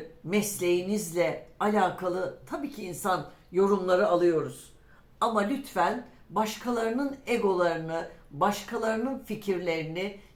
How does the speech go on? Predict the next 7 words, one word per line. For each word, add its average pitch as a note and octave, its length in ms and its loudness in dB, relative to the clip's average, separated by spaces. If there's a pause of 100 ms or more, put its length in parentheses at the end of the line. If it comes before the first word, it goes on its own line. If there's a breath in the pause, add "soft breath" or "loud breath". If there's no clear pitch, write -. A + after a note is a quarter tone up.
(120 loud breath)
kendi A3+ 400 -4
fikirlerinizmiş F3+ 1080 -4
gibi F#3+ 400 -2 (140 loud breath)
hayatınıza G3 720 0
çekip A3 400 -6
çukura G3 320 -4
gitmeyin. D3 540 -6